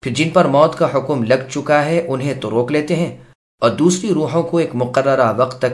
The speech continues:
کے لیے چھوڑ دیتے ہیں۔ غور کرنے والوں کے لیے اس میں یقیناً بہت سی نشانیاں ہیں۔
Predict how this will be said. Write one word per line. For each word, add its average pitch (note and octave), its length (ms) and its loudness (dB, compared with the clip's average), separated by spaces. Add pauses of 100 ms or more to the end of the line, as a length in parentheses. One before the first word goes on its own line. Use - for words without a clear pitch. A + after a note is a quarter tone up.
کے A#2 120 -2
لیے A2+ 180 0
چھوڑ - 280 -6
دیتے A2+ 260 -4
ہیں۔ C#3 140 -6 (580)
غور C#3 300 6 (100)
کرنے E3+ 240 2
والوں C#3 320 4
کے C#3+ 160 -6
لیے C#3 180 -2 (100)
اس B2+ 140 -4
میں B2+ 100 -4
یقیناً C3 500 0
بہت B2 260 0
سی A2+ 140 -8
نشانیاں A2+ 480 -2
ہیں۔ A#2+ 200 -6